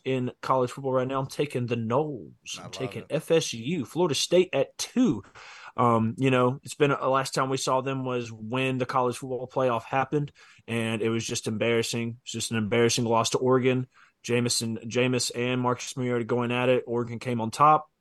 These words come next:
Speaker 1: And then at one, which who I think can be and still I think who can be the number one team, I'm gonna take the Wolverines.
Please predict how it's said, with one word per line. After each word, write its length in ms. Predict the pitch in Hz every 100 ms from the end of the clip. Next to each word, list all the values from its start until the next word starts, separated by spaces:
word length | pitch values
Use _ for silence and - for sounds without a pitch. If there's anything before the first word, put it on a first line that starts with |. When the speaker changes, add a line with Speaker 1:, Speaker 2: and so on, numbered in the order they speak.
| _ _ _ _ _
Speaker 1:
And 140 | 131 139
then 140 | 151
at 200 | 139 113
one, 460 | 117 135 160 113 101 _ _ _ _ _
which 240 | - 117 - -
who 140 | 131
I 220 | 110 117 120
think 600 | - 127 120 127 120 - -
can 300 | 127 127 117
be 260 | 127 127
and 180 | 117 107
still 540 | - - 131 123 110 -
I 140 | 110
think 280 | 113 - 117
who 140 | - 123
can 300 | 147 151 143
be 380 | 147 147 143 -
the 140 | 135 135
number 180 | 139 139
one 180 | 135
team, 300 | 131 143 135 135
I'm 220 | - -
gonna 80 | 139
take 180 | 165 147
the 80 | 120
Wolverines. 1080 | 101 135 160 160 131 135 113 90 - -